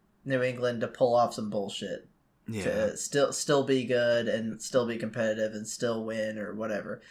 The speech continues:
Speaker 1: I, I had them losing twenty-one to seventeen to Buffalo. And Buffalo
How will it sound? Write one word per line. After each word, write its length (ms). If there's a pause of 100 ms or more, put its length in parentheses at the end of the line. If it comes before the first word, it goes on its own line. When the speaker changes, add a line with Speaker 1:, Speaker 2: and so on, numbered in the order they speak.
(520)
Speaker 1:
I, 140
I 160 (260)
had 200
them 160
losing 540 (260)
twenty-one 500
to 60
seventeen 720 (420)
to 100
Buffalo. 540 (840)
And 420
Buffalo 920